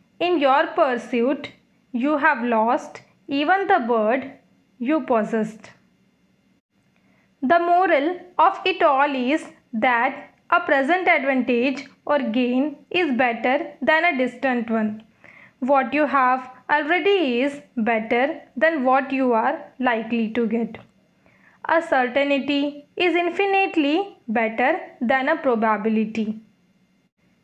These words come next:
We often hear a man who has a certain amount of money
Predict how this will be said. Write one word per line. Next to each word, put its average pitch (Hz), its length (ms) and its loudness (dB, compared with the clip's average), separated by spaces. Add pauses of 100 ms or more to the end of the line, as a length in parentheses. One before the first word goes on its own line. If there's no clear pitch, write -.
We 359 160 2
often 349 440 2
hear 311 500 2 (160)
a 339 100 4
man 311 380 2
who 359 160 2
has 254 320 0 (320)
a 359 120 0
certain 339 540 2
amount 262 400 0
of 277 160 0
money 254 540 0